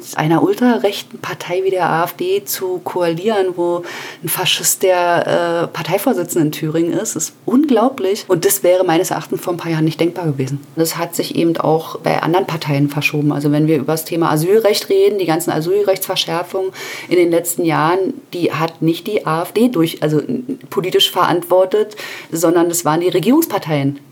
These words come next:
die da das letztendlich verantworten. Und das, äh, damit hat sich meines Erachtens auch was verschoben. Dass wir immer mehr ausgrenzen,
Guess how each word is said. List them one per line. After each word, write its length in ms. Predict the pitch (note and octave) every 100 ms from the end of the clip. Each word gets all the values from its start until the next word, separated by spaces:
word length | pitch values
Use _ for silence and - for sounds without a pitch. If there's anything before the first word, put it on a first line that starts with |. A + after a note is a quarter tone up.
| _ _ -
die 360 | F3 E3 D#3 - - D3+
da 240 | D#3+ C#3
das 200 | D3 D#3+
letztendlich 480 | D#3+ D#3 D3+ D#3 D#3
verantworten. 680 | E3+ D#3 F3 E3 E3 F3+ F#3+ F#3+ - - -
Und 220 | F3 E3+
das, 260 | F4+ -
äh, 460 | - - - - E3+
damit 480 | E3+ E3 F#3 F#3 -
hat 120 | F#3
sich 140 | F#3 -
meines 240 | E3+ F#3+
Erachtens 280 | - - -
auch 140 | -
was 140 | F3+ -
verschoben. 380 | C#3+ - C3+ B2+ - - -
Dass 220 | - -
wir 520 | - E3 D#3+ D#3+ D#3+ -
immer 220 | - F3
mehr 200 | E3+ D#3+
ausgrenzen, 960 | D#3 G#3 - E3+ F3 F3+ - G#3 A3+